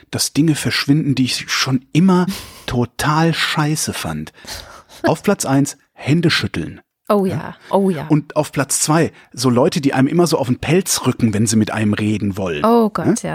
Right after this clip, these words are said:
Speaker 2: ja.
Speaker 1: Ne, so, ah, und das, wirklich, das kommt hoffentlich nie wieder zurück.
Speaker 2: Aha, ich hoff's auch.
Speaker 1: Wirklich.
Speaker 2: Mhm.
Speaker 1: So, jetzt kommt's. Es kommt noch was oben drauf und das hat der, also das, das hat der Deutschland-Trend ermittelt.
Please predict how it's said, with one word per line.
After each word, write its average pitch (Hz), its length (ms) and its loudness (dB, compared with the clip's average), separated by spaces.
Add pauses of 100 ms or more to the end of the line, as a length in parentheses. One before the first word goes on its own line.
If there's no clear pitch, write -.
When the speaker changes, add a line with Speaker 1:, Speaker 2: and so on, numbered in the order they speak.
Speaker 2:
ja. 165 40 -14 (380)
Speaker 1:
Ne, 269 220 2
so, 135 240 0
ah, 135 640 0 (300)
und 156 200 0 (560)
das, - 380 -2
wirklich, - 360 -2
das - 220 -2
kommt 147 220 0
hoffentlich 139 360 0
nie 147 200 0
wieder 139 180 0
zurück. 120 440 -2
Speaker 2:
Aha, 214 440 2
ich 214 140 -4
hoff's 190 200 -4
auch. - 220 -4
Speaker 1:
Wirklich. - 380 0 (240)
Speaker 2:
Mhm. 196 240 -2 (420)
Speaker 1:
So, 131 220 -4 (1080)
jetzt 185 200 0
kommt's. - 360 0 (420)
Es 147 120 -2
kommt 190 160 2
noch 202 140 2
was 190 120 2
oben 165 160 0
drauf 160 220 2
und 120 60 0
das 139 140 -2
hat 151 120 -4
der, 139 180 0
also 127 160 -2
das, 127 220 -6
das 139 180 -8
hat 135 140 0
der 117 160 -4
Deutschland-Trend 113 560 -4
ermittelt. 110 340 -4